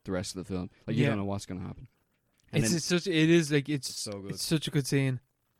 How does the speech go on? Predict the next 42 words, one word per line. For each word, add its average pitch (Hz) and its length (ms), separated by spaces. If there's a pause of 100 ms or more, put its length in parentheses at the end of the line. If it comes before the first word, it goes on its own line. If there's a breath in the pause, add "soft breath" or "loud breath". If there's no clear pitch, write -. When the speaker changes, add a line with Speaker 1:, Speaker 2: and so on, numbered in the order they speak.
(300)
Speaker 1:
It's 180 180
Speaker 2:
That's - 20
Speaker 1:
an 208 60
Speaker 2:
like, 190 100
yeah, 175 180
Speaker 1:
amazing 107 260
scene. 92 320
Speaker 2:
it 170 120
is 170 180
an 160 80
amazing 151 320
scene. 156 60
And 185 120
I - 20
think, 269 220
like, 196 260
how 190 140
does 277 160
the 262 100
C 226 180
G 190 160
I 156 120
and 185 120
all 135 140
hold 135 220
up? 131 140 (1080)
Speaker 1:
It 113 60
holds 175 280
up 196 120
pretty 123 300
good. 104 240
Like, 156 80
Speaker 2:
Yeah, 147 300
I, 202 200
I, 220 60
I 190 240
would 165 100
Speaker 1:
it's 156 140
not 147 60
Speaker 2:
expect - 220
it - 40
to. 139 240